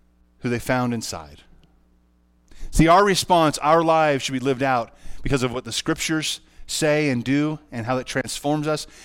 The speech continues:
and the Savior that we find within. Amen? We find the Messiah, we find Jesus here,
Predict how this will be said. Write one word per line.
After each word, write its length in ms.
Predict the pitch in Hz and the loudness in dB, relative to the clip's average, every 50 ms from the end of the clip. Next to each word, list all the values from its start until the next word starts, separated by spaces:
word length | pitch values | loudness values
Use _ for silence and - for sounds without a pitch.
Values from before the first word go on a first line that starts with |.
| - - - | -20 -12 -6
and 120 | 127 123 | -4 -4
the 60 | 123 110 | -2 -2
Savior 400 | - - - 151 151 147 139 135 | -2 -2 0 0 0 0 0 -2
that 120 | 131 120 | -2 -4
we 80 | 120 110 | -6 -8
find 380 | - - 131 123 123 120 113 | -6 -4 -4 -2 -2 -2 -4
within. 380 | 107 104 92 90 82 76 71 - - _ _ - | -4 -6 -8 -10 -12 -14 -16 -20 -20 _ _ -14
Amen? 300 | 110 107 110 113 120 123 - _ _ _ _ _ _ _ _ _ _ _ _ _ _ _ _ _ _ _ _ - | -10 -8 -8 -6 -8 -8 -12 _ _ _ _ _ _ _ _ _ _ _ _ _ _ _ _ _ _ _ _ -12
We 80 | 123 | -8
find 220 | 117 - 139 131 123 | -6 -4 -2 0 0
the 60 | 120 | -2
Messiah, 480 | 113 104 - - 147 131 127 120 107 107 | -2 -4 -4 -4 -4 -2 -2 -2 -2 -4
we 60 | 110 | -6
find 280 | - - 104 101 98 | -6 -8 -8 -8 -8
Jesus 440 | 87 - 123 113 98 90 87 78 - | -8 -6 -6 -6 -6 -8 -12 -14 -14
here, 240 | - 82 78 78 - | -14 -16 -16 -16 -18